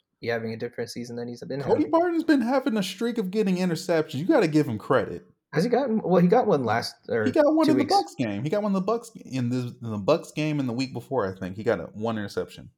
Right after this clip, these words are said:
Speaker 1: Did he? Yeah, so, but yeah, so I'll give credit where credit's due. Cody Barton was, has been one of the improving players of the, of the, uh,
Speaker 2: First
Speaker 1: of
Speaker 2: of
Speaker 1: the
Speaker 2: all, you
Speaker 1: season.
Speaker 2: did,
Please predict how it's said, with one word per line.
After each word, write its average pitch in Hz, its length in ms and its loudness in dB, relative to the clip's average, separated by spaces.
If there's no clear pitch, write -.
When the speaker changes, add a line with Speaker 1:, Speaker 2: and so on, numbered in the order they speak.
Speaker 1:
Did 127 140 -2
he? 175 160 -4
Yeah, 117 280 0
so, 139 240 2
but 127 140 0
yeah, 147 160 4
so 131 400 0
I'll 143 100 2
give 175 220 0
credit 147 260 2
where 127 140 0
credit's 123 340 -2
due. 113 140 -8
Cody 123 180 2
Barton 123 460 -6
was, 117 420 0
has 113 220 -4
been 117 240 -2
one 117 160 -2
of 104 80 -4
the 104 340 -8
improving 117 520 -2
players 107 340 -4
of 107 120 -10
the, 107 160 -12
of 107 180 -4
the, 104 240 -4
uh, 101 140 -4
Speaker 2:
First 110 180 -2
Speaker 1:
of - 20 -4
Speaker 2:
of - 20 -4
Speaker 1:
the 101 60 -2
Speaker 2:
all, 90 100 -6
you 107 100 -2
Speaker 1:
season. 107 140 0
Speaker 2:
did, - 80 -16